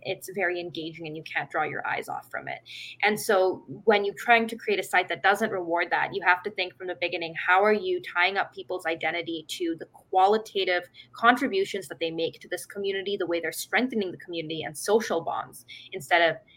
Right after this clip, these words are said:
watching that number tick up and getting addicted to, like, notifications on number of followers and number of likes. And it's a very human thing. I don't think there's anything wrong with the users, by the way. These companies are literally hiring psychologists to get you addicted to the platform. So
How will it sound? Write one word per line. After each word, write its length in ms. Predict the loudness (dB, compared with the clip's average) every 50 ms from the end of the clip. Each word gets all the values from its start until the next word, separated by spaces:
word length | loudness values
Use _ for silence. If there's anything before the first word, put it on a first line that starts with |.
| _ _ _ _ _ _ _ _ _ _ _ _ _ _ _ -6
watching 400 | 2 6 6 6 6 4 0 0
that 160 | 0 0 0
number 340 | 0 -2 -2 0 -2 -2 -2
tick 240 | -2 -6 -4 0 0
up 200 | 0 0 0 -2
and 140 | -4 -2
getting 240 | 0 0 0 0 -2
addicted 380 | -4 -4 -4 -4 -4 -6 -10 -10
to, 100 | -4 0
like, 200 | 0 0 0 -2
notifications 800 | -4 -6 -6 -6 -6 -8 -10 -10 -10 -10 -10 -10 -10 -8 -6 -6
on 100 | -6 -4
number 280 | -4 -8 -8 -8 -10
of 100 | -10 -8
followers 500 | -4 -2 -2 -2 -2 -2 -4 -4 -4 -6
and 100 | -8 -8
number 280 | -8 -8 -8 -8 -6 -8
of 100 | -6 -6
likes. 420 | -4 -6 -6 -6 -6 -10 -12 -10 -6 -6
And 400 | -6 -6 -6 -8 -14 -16 -16 _ _ _ _ _ _
it's 100 | 0 6
a 20 | 8
very 180 | 8 8 8
human 280 | 6 4 2 4 4 4
thing. 120 | 4 4
I 100 | 4 4
don't 180 | 4 4 2 0
think 100 | -2 -2
there's 140 | 0 2 2
anything 280 | 2 0 0 -2 2
wrong 200 | 4 4 4 4
with 100 | 2 -4
the 80 | -6 -6
users, 380 | -6 -4 -4 -4 -6 -8 -6
by 160 | -2 -2 -2 -2
the 80 | -2
way. 100 | -4 -6
These 160 | -6 -6 -6
companies 400 | -4 -6 -4 -4 -4 -4 -2 -2
are 80 | -2 0
literally 320 | 0 0 0 -2 -2 -4
hiring 340 | 0 2 2 2 2 0 -4
psychologists 600 | -8 -8 -8 -6 -4 -4 -4 -4 -4 -8 -12 -16 -16
to 100 | -14 -10
get 160 | -10 -10 -8
you 220 | -8 -8 -8 -8 -10 -14
addicted 340 | -12 -12 -12 -12 -14 -18 -18
to 60 | -18
the 80 | -20 -14
platform. 440 | -10 -10 -10 -10 -10 -16 -18 -16 -16
So 300 | -14 -10 -8 -8 -8 -10